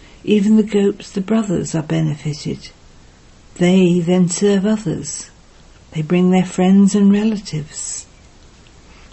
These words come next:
Come, I will take you to the Brahma Kumaris. You too are a Brahma Kumar. Prajapita Brahma is very well known. When the world was created,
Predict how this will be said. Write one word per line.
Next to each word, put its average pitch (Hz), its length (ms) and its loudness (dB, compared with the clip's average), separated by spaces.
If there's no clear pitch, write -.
Come, 170 640 -2
I 190 80 2
will 208 160 4
take 220 340 -2
you 233 100 0
to 220 120 -6
the 180 80 -2
Brahma 180 360 0
Kumaris. 175 840 -2
You 185 260 4
too 220 380 2
are 151 240 -2
a 151 40 -6
Brahma 165 360 -2
Kumar. 165 640 -2
Prajapita 180 680 0
Brahma 160 420 -2
is 180 160 -2
very 175 300 2
well 180 220 2
known. 185 640 0
When 196 200 4
the 185 100 6
world 214 420 0
was 165 180 -4
created, 175 800 -4